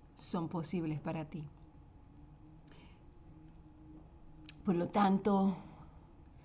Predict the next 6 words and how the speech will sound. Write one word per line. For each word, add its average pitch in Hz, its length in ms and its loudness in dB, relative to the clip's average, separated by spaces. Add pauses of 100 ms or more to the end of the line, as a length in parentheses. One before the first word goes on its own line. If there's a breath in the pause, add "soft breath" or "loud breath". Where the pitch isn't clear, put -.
(220 soft breath)
no 240 480 12
estaremos 208 600 6
desanimados, 160 920 0 (1000)
no 202 240 8
estaremos 190 640 4
temerosos. 165 1000 -2